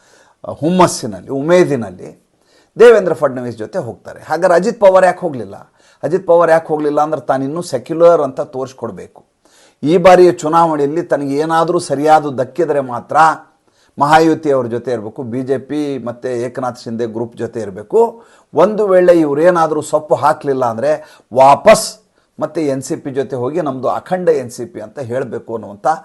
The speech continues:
ಮನಸ್ಥಿತಿಯಲ್ಲಿ ಅವರಿದ್ದಾರೆ. ಇದರ ಮಧ್ಯೆ ಭಾರತೀಯ ಜನತಾ ಪಾರ್ಟಿ, ಭಾರತೀಯ ಜನತಾ ಪಾರ್ಟಿ ನೂರ ಐವತ್ತಕ್ಕಿಂತ ಕಡಿಮೆ ಸೀಟ್ನಲ್ಲಿ ಈ ಬಾರಿ ಚುನಾವಣೆಯಲ್ಲಿ ಸ್ಪರ್ಧಿಸದೇ, ಸ್ಪರ್ಧಿಸಲೇಬಾರದು ಅಂತ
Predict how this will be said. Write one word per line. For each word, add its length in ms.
ಮನಸ್ಥಿತಿಯಲ್ಲಿ 720
ಅವರಿದ್ದಾರೆ. 720
ಇದರ 180
ಮಧ್ಯೆ 260
ಭಾರತೀಯ 420
ಜನತಾ 340
ಪಾರ್ಟಿ, 300
ಭಾರತೀಯ 380
ಜನತಾ 360
ಪಾರ್ಟಿ 580
ನೂರ 260
ಐವತ್ತಕ್ಕಿಂತ 720
ಕಡಿಮೆ 440
ಸೀಟ್ನಲ್ಲಿ 540
ಈ 20
ಬಾರಿ 300
ಚುನಾವಣೆಯಲ್ಲಿ 580
ಸ್ಪರ್ಧಿಸದೇ, 960
ಸ್ಪರ್ಧಿಸಲೇಬಾರದು 1000
ಅಂತ 180